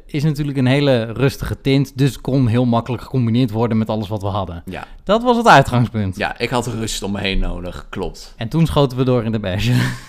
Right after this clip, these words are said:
Speaker 1: <laughs>
Speaker 2: Ja, en dat is niet, ehm, nou goed, het is ook wel weer een leerschool geweest, is gewoon niet ons ding.
Speaker 1: Nee.
Speaker 2: Als wij ons ooit afvragen, zullen we een beige muur nemen? Dan zeggen we gewoon heel hard tegen elkaar, nee, gaan we niet doen.
Speaker 1: Nee, niet
Speaker 2: Nee.
Speaker 1: meer.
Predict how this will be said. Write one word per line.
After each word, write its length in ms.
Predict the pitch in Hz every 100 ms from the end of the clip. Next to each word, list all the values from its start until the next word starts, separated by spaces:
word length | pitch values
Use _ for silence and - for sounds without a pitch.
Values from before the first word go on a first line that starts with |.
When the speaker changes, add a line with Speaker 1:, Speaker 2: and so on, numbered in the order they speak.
| -
Speaker 1:
<laughs> 320 | 185 - 196
Speaker 2:
Ja, 240 | - -
en 140 | - 110
dat 160 | 117
is 160 | 123 -
niet, 340 | 110 120 -
ehm, 540 | 117 110 110 110 107 110 110 110 - - - - - -
nou 140 | 92
goed, 40 |
het 100 | 85
is 60 | -
ook 120 | 156
wel 120 | 160
weer 100 | 135
een 60 | 123
leerschool 340 | 120 165 160
geweest, 320 | 147 135 123 147
is 100 | -
gewoon 320 | 135 127 123
niet 180 | 131 117
ons 180 | 101
ding. 320 | 90 82 87 - -
Speaker 1:
Nee. 180 | 151 147
Speaker 2:
Als 180 | 113 113
wij 180 | 127
ons 280 | 127 127 123
ooit 520 | - 127 127 - - - - - -
afvragen, 440 | 123 - 120 110 113
zullen 200 | 135 131
we 40 |
een 60 | 120
beige 320 | 117 113 113
muur 180 | 117 127
nemen? 380 | 120 117 117 110
Dan 340 | 104 104 107 -
zeggen 300 | - 110 98
we 60 | 90
gewoon 180 | 98
heel 160 | 98 98
hard 160 | 95 95
tegen 180 | 92 95
elkaar, 420 | - 85 85 - _
nee, 220 | - 87 -
gaan 180 | - 87
we 60 |
niet 100 | 90
doen. 140 | - - -
Speaker 1:
Nee, 320 | 131 101 92 - -
niet 100 | 117
Speaker 2:
Nee. 80 | 104
Speaker 1:
meer. 260 | 95 92